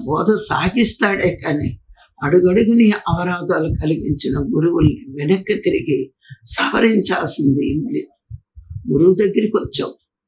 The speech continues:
జీరో అయి రావాలి. హీరోని అనుకుంటూ మనసు పెట్టుకుంటూ నాకు కూడా అన్నీ తెలుసుకుంటుంటే ఆ లోకాల నుంచి వచ్చిన గురువు నిన్ను క్షమించవచ్చు. కానీ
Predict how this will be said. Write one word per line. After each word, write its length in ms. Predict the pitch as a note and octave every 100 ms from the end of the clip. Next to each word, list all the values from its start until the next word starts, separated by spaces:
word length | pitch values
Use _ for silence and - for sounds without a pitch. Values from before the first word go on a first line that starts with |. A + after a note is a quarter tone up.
| _ _ _ _ _ _ -
జీరో 340 | C#3 G3 A3 G#3+
అయి 140 | G3+ - F3+
రావాలి. 420 | D3+ - C3+ - _ _ _ _
హీరోని 400 | F#3+ A3 A3+ G#3+ F#3+
అనుకుంటూ 440 | F#3+ G#3+ G3 A3+ G3+ G#3 - _ _ _ _ _ _ - - _ _ _ -
మనసు 260 | E3+ - - D3+
పెట్టుకుంటూ 540 | - F#3+ F3+ F3 - C#3+
నాకు 200 | C#3 D#3 -
కూడా 160 | F#3 F3+ F3+
అన్నీ 200 | D3+ D#3 D3+
తెలుసుకుంటుంటే 720 | - - - - - - - _ _ _ _ _ _ - _ C3+
ఆ 40 | D#3 D#3+
లోకాల 440 | D3 - F3+ F3+ F#3+
నుంచి 200 | F3 D#3+ F#3
వచ్చిన 280 | - C#3+ C#3+ C#3
గురువు 360 | E3 F3 - - - _ _ _
నిన్ను 320 | - D#3+ D#3 C3
క్షమించవచ్చు. 920 | - E3 E3+ F3+ - C3 C#3+ - - - - - - - - -
కానీ 340 | D3 D#3+ D3